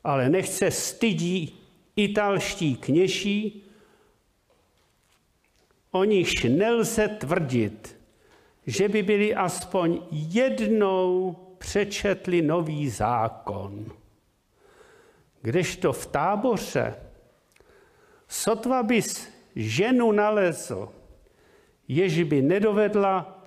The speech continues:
odpověděti z Nového i Starého zákona.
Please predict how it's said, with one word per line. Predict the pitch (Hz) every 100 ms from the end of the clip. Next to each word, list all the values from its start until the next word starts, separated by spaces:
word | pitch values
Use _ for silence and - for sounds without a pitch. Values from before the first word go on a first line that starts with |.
| - _ _
odpověděti | - 233 240 - - 202 180 175 160 160 156 160 - 139 127 -
z | 127 113
Nového | 175 220 233 220 175 208 202
i | 160
Starého | - - 170 170 165 147 131
zákona. | 127 113 104 - 107 85 90 -